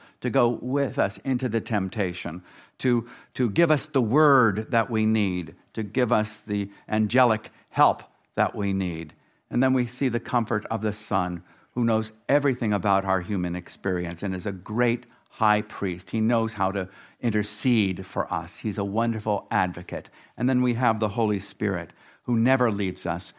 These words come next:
never forsakes us, and we can go on as an individual believer and as a church in the comfort of the Holy Spirit. God is an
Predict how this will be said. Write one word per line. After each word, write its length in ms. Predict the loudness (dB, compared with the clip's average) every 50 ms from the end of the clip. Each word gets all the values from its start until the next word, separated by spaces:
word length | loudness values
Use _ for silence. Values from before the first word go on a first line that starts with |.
| _ _
never 320 | 0 2 2 4 4 2
forsakes 680 | 0 0 -2 -4 -4 -4 -4 -4 -4 -4 -6 -10 -8 -8
us, 280 | -6 -6 -6 -10 -14 -20 -20 _ _ _
and 240 | -4 -4 -4 -4 -6 -10 -16 _ _ _ _ _ _ _ -8
we 260 | -2 0 2 2 2
can 260 | 0 -2 -4 -4 0 2
go 280 | 2 2 2 2 2 2
on 400 | 4 4 6 6 6 4 2 0
as 400 | 0 -2 -2 -2 -2 -4 -8 -14 _ -6
an 160 | -4 -2 -2
individual 560 | -2 -2 -2 0 0 0 0 0 0 -2 0
believer 480 | 0 0 0 2 2 2 2 2 0 0
and 180 | 0 0 0 0
as 200 | 0 0 0 -4
a 40 |
church 420 | -6 -6 -4 -2 -2 -2 -2 -6 -8
in 160 | -6 -4 -4
the 80 | -4 -6
comfort 500 | -4 -4 -4 -2 -2 -4 -6 -8 -6 -6
of 140 | -6 -4 -4
the 80 | -4 -6
Holy 320 | -6 -6 -6 -6 -6 -6
Spirit. 480 | -8 -10 -10 -8 -8 -6 -8 -10 -14 -18 -20 _ _ _ _ _ _ _ _ 0
God 320 | 2 4 6 6 4 2 0
is 180 | -4 -4 -2 -2
an 140 | -4 -4